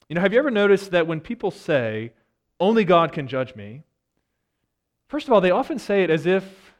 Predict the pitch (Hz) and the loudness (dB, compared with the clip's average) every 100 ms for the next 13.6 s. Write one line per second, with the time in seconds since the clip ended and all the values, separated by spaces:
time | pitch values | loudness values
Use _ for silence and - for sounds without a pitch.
0 | _ 160 175 180 165 165 165 202 214 165 | _ -6 -4 -4 -4 -4 -4 -8 -8 -8
1 | 139 - 113 110 - - _ _ _ _ | -8 -6 -6 -4 -8 -14 _ _ _ _
2 | _ _ _ _ _ _ _ _ _ 175 | _ _ _ _ _ _ _ _ _ -2
3 | 196 214 240 262 214 151 123 117 98 90 | 2 2 2 2 2 0 -4 -6 -16 -20
4 | _ _ _ _ _ _ _ _ _ _ | _ _ _ _ _ _ _ _ _ _
5 | _ _ _ _ - 190 233 247 202 196 | _ _ _ _ -2 2 6 4 4 4
6 | 214 202 185 175 - - 165 170 208 240 | 4 4 4 4 2 -4 -2 -2 0 2
7 | 196 175 190 185 180 165 151 - 175 160 | 2 2 4 2 0 -2 -4 -2 -2 -2
8 | 165 151 147 151 131 127 - 160 156 147 | 2 2 0 -4 -6 -6 -6 -2 -2 -2
9 | 135 - - 123 160 156 143 120 - - | -6 -16 -12 -2 2 2 2 -4 -10 -20
10 | 143 170 170 190 180 143 135 131 - - | -10 -8 -6 -6 0 2 2 0 -6 -12
11 | 127 175 165 147 143 - 185 165 107 _ | -2 0 0 -2 -6 -8 -12 -12 -14 _
12 | _ _ _ _ _ _ _ _ _ _ | _ _ _ _ _ _ _ _ _ _
13 | _ 127 127 120 117 120 | _ -8 -4 -4 -6 -10